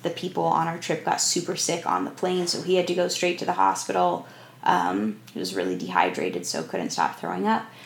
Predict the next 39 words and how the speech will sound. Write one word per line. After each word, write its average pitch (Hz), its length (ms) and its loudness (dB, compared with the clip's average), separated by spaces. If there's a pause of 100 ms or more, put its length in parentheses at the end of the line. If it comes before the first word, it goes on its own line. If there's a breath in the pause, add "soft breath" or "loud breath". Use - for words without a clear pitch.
(140 loud breath)
But - 80 0
aside 285 320 8
<laughs> - 0 -
from - 380 2
that, 185 340 8 (320 loud breath)
we 208 120 4
got 214 360 8
there, 190 400 8 (300 loud breath)
all 196 260 10
was 190 180 6
well. 185 580 6 (100)
Um, 180 600 4 (480)
met 214 260 6
the 196 100 2
Israelis 185 500 6
that 185 100 0
were 196 140 2
gonna 185 180 4
be 185 460 0
with 185 240 2
us 185 200 4
for - 120 -2
the 185 80 -2
first 185 360 -2
five 180 280 4
days. 185 640 2 (880 loud breath)
Everything 185 440 2
was 180 180 0
fine, 185 500 4
and 180 460 0
then 175 640 2
we 180 100 4
got 175 220 6
on 175 140 0
the 175 60 -2
bus 170 400 2
to 180 120 2
drive 170 500 2
to 185 800 2